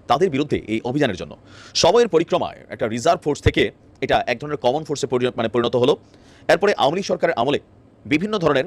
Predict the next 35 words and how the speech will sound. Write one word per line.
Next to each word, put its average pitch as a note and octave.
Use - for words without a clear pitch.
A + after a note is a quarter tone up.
ভালো C3+
কাজের C#3
পাশাপাশি D#3
কিছু C3
দুর্নামও F3+
জুটে C3
গেল D3
কতিপয় A#2
র‍্যাব B2
কর্মকর্তার B2
বিরুদ্ধে। G#2
মার্কিন G#2+
যুক্তরাষ্ট্রের F#3
স্যাংশন, G3
এরপরে F3+
নতুন C3
এই B2
দুই A2+
হাজার C3
চব্বিশের C#3+
জুলাই C3+
পরবর্তী A#2+
বাংলাদেশ, G#2+
সকল -
কিছু A#3
মিলিয়ে D3+
র‍্যাবের D#3
ভবিষ্যৎ B2+
কী? G2
দর্শক, C#3
আমাদের D#3
আগের A#2
র‍্যাব G2+
আর A#2+
নাই। D#2+